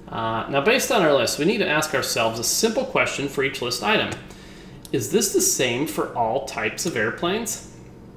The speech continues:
And if the answer is yes, we can code the necessary members into our airplane class. If the answer is yes, but wait, then we need to make an abstract method. I'll explain. Okay.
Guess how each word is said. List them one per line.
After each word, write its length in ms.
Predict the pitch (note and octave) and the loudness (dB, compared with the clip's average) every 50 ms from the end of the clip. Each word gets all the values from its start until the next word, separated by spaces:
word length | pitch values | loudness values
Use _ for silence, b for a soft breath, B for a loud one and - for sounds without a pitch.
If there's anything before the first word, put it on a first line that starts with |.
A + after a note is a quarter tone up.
| - - - - - - - - - - - - - - - - | -20 -20 -20 -20 -20 -20 -20 -20 -20 -20 -20 -20 -20 -14 -10 -8
And 180 | - A#3 B3 B3 | -8 -6 -6 -6
if 120 | A3+ - | -6 -2
the 100 | A#3+ A3+ | 0 0
answer 260 | A#3+ D4 D#4+ D#4+ C#4+ A#3 | 2 2 0 4 6 4
is 160 | F#3 - - | 4 6 4
yes, 320 | D3 D3 B2+ A2 - - - | 4 4 4 4 2 0 -2
we 80 | D3 | -4
can 180 | C#3+ - D3 C#3 | -2 -2 -4 -4
code 300 | - - F#3+ G#3+ G#3 F#3+ | -2 0 4 4 4 4
the 60 | D3 | 2
necessary 380 | C#3 C#3+ C#3 - - D3 C3 A#2+ | 0 0 0 0 0 0 0 0
members 380 | A#2+ A#2+ B2 A#2+ A2+ A2 A2 | 0 -2 0 0 -2 0 0
into 160 | A2+ G#2 G#2 G#2+ | -2 0 0 -2
our 140 | G#2 - | -2 -2
airplane 340 | - A2 G#2+ - - G2+ G2 | -2 -4 -4 -4 -6 -8 -8
class. 680 | F#2+ - D#3 D#3 C#3+ A2+ F#2+ - - - - - B B B B B B - | -4 -2 0 0 2 0 -2 -2 -4 -6 -6 -8 B B B B B B -6
If 120 | B2+ - | -6 -2
the 140 | - C3+ C#3+ | 2 2 4
answer 260 | D3 D#3+ D#3+ - - | 4 4 2 2 2
is 220 | C3 A2+ G#2+ G#2+ A#2+ | 0 0 0 0 2
yes, 300 | C3+ C3 B2 - - - | 2 2 2 -2 -4 -4
but 200 | A2 F#2 F#2 G2 | -4 -4 -4 -6
wait, 540 | B2 B2+ D#3 G3+ A3+ D#3+ B2+ D3 - - C#3 | -2 0 2 2 4 2 2 0 -2 -4 -4
then 140 | C3+ C3 | -2 2
we 100 | C#3+ D#3+ | 4 4
need 160 | F3+ A3+ B3+ A#3 | 4 2 2 2
to 80 | G#3 | 0
make 300 | C#3+ B2 A2+ A2 A2 - | 2 2 0 -2 -2 -2
an 100 | C3+ A#2 | -2 -2
abstract 540 | G#2 G2 G2+ G2 - - A#2+ A2+ G#2 F#2+ G#2+ | 0 -2 -2 -4 -6 -6 -4 -4 -4 -4 -4
method. 440 | B2+ D3 F3 E3+ - - F2+ - - - - - - - | -4 -2 -2 -2 -2 -6 -6 -6 -8 -12 -16 -18 -10 -4
I'll 140 | D3+ E3 | -4 -2
explain. 500 | D#3 - - - - C#3+ A#2 F#2+ - G#2 - - - - - B B B B B B B B B B B B B B - - | -2 -2 -4 -4 -2 -2 -2 -2 -4 -6 -10 -16 -18 -20 -20 B B B B B B B B B B B B B B -12 -6
Okay. 300 | F#3+ - C3 - - | -2 -2 -2 -2 -4